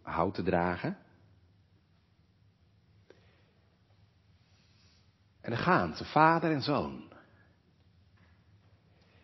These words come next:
En dan komt de vraag.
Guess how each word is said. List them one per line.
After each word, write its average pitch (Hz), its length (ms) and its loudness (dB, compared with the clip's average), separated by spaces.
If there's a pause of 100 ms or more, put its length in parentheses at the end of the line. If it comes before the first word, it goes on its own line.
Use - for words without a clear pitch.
(1000)
En 127 140 0
dan 180 240 4
komt 190 200 2
de 165 80 0
vraag. 165 680 2